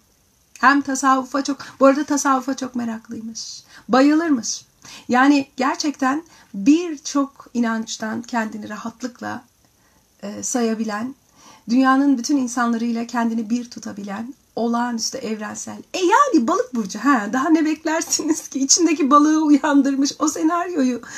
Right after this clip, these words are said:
kafasının içinde çok güzel canlandırmış bir enerji.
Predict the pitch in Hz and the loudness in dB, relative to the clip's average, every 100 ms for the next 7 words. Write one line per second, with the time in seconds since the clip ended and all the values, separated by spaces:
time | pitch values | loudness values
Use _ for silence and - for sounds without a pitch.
0 | - - 285 311 339 370 277 311 262 269 | -14 -4 0 0 -2 -2 2 4 4 2
1 | 285 - 302 262 226 226 233 233 233 240 | -2 0 -2 0 0 0 0 2 2 0
2 | 233 233 233 202 202 196 196 202 220 | -2 -6 -8 -8 -6 -6 -8 -10 -16